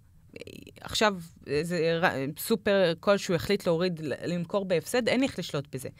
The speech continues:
אבל הם לא צריכות לחכות למבצע, לחפש את הקופון הזה. אני עושה להם נוח. יש בהיילייט אצלי, תמיד במחיר הזה. את נכנסת לסופר פארם, אין, אה,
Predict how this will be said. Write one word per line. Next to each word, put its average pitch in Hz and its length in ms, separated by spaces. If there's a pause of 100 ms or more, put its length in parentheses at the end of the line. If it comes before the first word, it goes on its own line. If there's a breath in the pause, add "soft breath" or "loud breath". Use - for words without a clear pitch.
(360 loud breath)
אבל 180 180
הם 190 60
לא 247 100
צריכות - 320
לחכות - 380
למבצע, 180 380
לחפש 175 420
את - 60
הקופון 180 320
הזה. 196 100 (520 soft breath)
אני 196 100
עושה 240 180
להם 269 180
נוח. 240 400 (100)
יש 220 280
בהיילייט 214 500
אצלי, 202 280
תמיד 214 520
במחיר 175 440
הזה. 165 220 (1300 soft breath)
את - 140
נכנסת 214 300
לסופר - 280
פארם, - 220
אין, 240 360
אה, 285 200